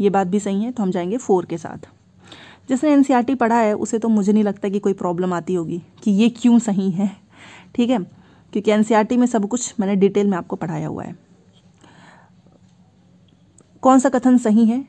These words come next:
नाइन में देखिए, महात्मा गांधी और रविन्द्रनाथ टैगोर ने औपनिवेशिक शिक्षा का विरोध किया। ये आप सभी को पता है कि ये औपनिवेशिक शिक्षा का विरोध कर रहे थे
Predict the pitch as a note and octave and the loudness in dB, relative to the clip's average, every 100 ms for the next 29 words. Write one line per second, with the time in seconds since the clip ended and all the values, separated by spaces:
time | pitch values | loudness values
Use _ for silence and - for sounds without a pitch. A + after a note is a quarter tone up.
0 | _ G#3 F#3+ F3+ F3+ F3 E3 - A#3+ - | _ -4 -2 -2 -2 -4 -4 -6 -10 -12
1 | _ _ _ _ _ _ _ _ _ _ | _ _ _ _ _ _ _ _ _ _
2 | - - - A#3+ A#3 A#3+ D#4 D4 A#3+ C4 | -20 -20 -6 0 0 2 0 0 2 2
3 | A#3+ A#3+ B3 A#3+ A3 F#3+ G3+ - _ - | 2 2 2 0 -2 -2 -2 -6 _ -2
4 | F#3+ F#3+ - A3+ A#3 A3+ G#3+ A3+ - G#3+ | -2 -2 -2 0 2 4 2 0 -6 -6
5 | - G3+ A3+ F#3+ F#3 E3+ - F3+ G#3 G#3+ | -4 -2 0 0 0 -2 -6 -2 -2 -2
6 | A3 G#3+ A#3+ A3 F#3 G3 G#3 G3+ A3 - | 0 0 0 -2 -2 -2 -2 0 -2 0
7 | G3 G3+ G#3 G3 G#3 G#3+ - G#3+ G#3+ F#3 | -2 0 0 -2 -6 -6 -4 -4 -2 0
8 | F#3 G3+ G3+ F#3+ F3 F3 E3+ F#3+ | 0 0 -2 -6 -6 -8 -6 -6